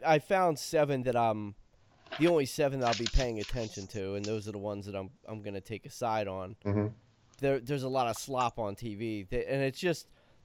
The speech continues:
Speaker 1: a harsh reminder that there are just so many shitty teams in the N F L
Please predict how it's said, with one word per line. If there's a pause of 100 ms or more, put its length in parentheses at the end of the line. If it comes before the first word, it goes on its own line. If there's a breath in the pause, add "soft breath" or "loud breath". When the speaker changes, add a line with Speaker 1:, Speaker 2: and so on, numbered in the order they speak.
(160)
Speaker 1:
a
harsh
reminder
that
there
are
just
so
many
shitty
teams
in
the
N
F
L